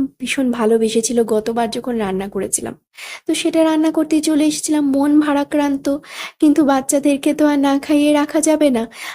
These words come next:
বাচ্চাদেরকে তো খাওয়াতে হবে, ঘরের সব কাজও আমাদের করতে হবে। আর যেহেতু কন্টেন্ট ক্রিয়েটিং ওয়ার্ল্ডে আছি, ভিডিও মেক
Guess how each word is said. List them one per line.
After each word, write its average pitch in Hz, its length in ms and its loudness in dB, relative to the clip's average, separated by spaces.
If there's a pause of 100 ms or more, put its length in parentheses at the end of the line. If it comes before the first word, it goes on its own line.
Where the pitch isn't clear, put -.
(120)
বাচ্চাদেরকে 277 600 2
তো 285 120 0
খাওয়াতে 254 420 0
হবে, 269 300 0
ঘরের 262 400 -2
সব 277 200 -2
কাজও 254 360 0
আমাদের 262 320 0
করতে 254 320 -2
হবে। 247 260 0 (380)
আর 311 100 -2
যেহেতু 302 260 0
কন্টেন্ট 285 500 0
ক্রিয়েটিং 302 360 0
ওয়ার্ল্ডে 277 400 0
আছি, 269 360 -2 (540)
ভিডিও 254 440 2
মেক 254 260 2